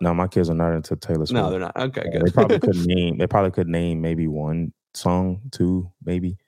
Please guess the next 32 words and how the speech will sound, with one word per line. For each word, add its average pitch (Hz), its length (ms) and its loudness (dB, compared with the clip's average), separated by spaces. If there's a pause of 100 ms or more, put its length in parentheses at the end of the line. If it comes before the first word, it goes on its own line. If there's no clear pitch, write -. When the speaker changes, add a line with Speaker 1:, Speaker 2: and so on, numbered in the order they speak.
(460)
Speaker 1:
But 85 140 2
we're 85 80 4
not 90 220 2
Swifties 80 420 0
over 76 180 0
here. 78 200 0
Sorry. 80 420 -4 (220)
Speaker 2:
Gotcha. 104 560 0 (360)
Speaker 1:
Yeah. - 280 -2
Speaker 2:
Do 117 240 0
they 123 120 6
have, 127 240 2
like, 117 260 0
do 117 100 -4
people 117 260 0
listen 110 280 0
to 117 220 0 (220)
Taylor 120 220 4
Swift 120 240 0
in 110 120 0
Louisville, 113 380 4
Kentucky? 113 680 -4
<laughs> - 460 -12
Speaker 1:
Uh, 85 580 4 (380)
I 107 40 2
mean, 104 380 4
she - 240 0
can 113 160 2
sell 104 320 4
out 98 260 6
Yum 92 340 4
Center, 110 400 2